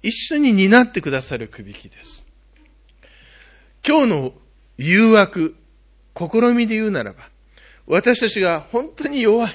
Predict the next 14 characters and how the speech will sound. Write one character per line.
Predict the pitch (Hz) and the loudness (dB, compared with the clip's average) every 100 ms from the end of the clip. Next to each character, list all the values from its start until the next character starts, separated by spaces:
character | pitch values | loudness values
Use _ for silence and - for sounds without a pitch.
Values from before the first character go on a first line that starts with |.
| 190 | -8
人 | 180 151 | -8 -6
間 | 143 143 | -6 -6
と | 139 | -6
し | 135 | -8
て、 | 147 | -8
情 | 135 156 208 | -6 -4 0
け | 233 | 6
な | 254 233 | 6 6
い | |
人 | 147 135 | 4 -6
間 | 127 113 | -8 -10
と | 120 | -14
し | - | -6
て、 | 160 147 | -2 -2